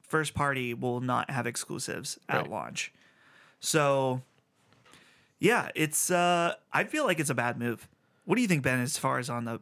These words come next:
Speaker 1: on the business
Speaker 2: I'm
Speaker 1: side?
Speaker 2: trying to get my head around the, the idea. Is it that they're not expecting Xboxes to move as fast, so they're not worried about it as much?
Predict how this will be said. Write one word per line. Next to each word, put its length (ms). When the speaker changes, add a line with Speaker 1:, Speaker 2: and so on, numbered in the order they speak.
Speaker 1:
on 180
the 140
business 600
Speaker 2:
I'm 120
Speaker 1:
side? 120
Speaker 2:
trying 300
to 100
get 240
my 140
head 260
around 500
the, 300
the 120
idea. 580
Is 180
it 140
that 140
they're 180
not 260
expecting 920
Xboxes 800
to 60
move 280
as 140
fast, 600
so 200
they're 120
not 200
worried 160
about 240
it 40
as 100
much? 340